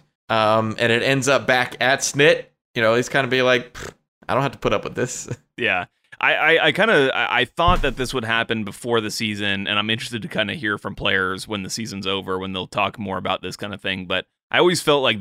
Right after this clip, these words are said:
Speaker 2: this season was going to feel like the longest season they've ever played in their lives.
Speaker 1: Yeah.
Speaker 2: Just coming off of, coming off of last year, you know, a, a sixty game season. And, you know, it's kinda funny. Uh, I don't even know when last, it would, I don't think last season would have started by now.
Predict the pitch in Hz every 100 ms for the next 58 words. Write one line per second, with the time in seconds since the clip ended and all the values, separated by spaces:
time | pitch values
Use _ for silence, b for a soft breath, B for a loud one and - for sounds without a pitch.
0 | 98 120 131 - - 117 117 135 120 107
1 | 104 110 98 - 104 101 101 95 95 104
2 | 104 104 - 101 98 98 95 92 95 95
3 | 139 92 92 90 92 90 82 80 101 85
4 | 127 127 - 131 117 113 135 107 92 -
5 | _ - 147 135 123 110 104 107 107 104
6 | 117 107 107 107 104 101 98 107 104 -
7 | 117 - 104 104 98 - 104 98 101 98
8 | 98 _ _ - 117 107 104 107 120 107
9 | 101 123 110 113 110 98 82 - 104 -
10 | 139 233 151 135 147 147 139 131 123 135
11 | 131 127 120 127 123 - 123 139 139 120
12 | 208 196 127 127 123 127 131 117 - 139
13 | 151 110 80 98 95 90 156